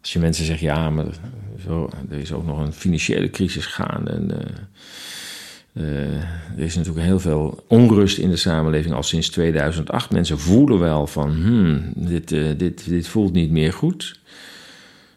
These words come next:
Waardoor er heel veel onrust is in heel veel, eh, eh, landen. Eh, waardoor er nogal wat regeringen zijn die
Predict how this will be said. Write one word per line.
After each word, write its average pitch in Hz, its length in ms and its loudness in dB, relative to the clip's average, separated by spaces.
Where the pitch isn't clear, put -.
Waardoor 80 340 0
er 78 60 0
heel 95 180 4
veel 101 100 -4
onrust 104 400 4
is 95 160 2
in 90 80 4
heel 92 280 6
veel, 92 440 2
eh, 92 140 2
eh, 87 340 0
landen. 92 680 2
Eh, - 100 -10
waardoor 80 500 -2
er 92 140 2
nogal 80 400 0
wat 78 240 -2
regeringen 82 540 2
zijn 71 300 -2
die 78 480 -4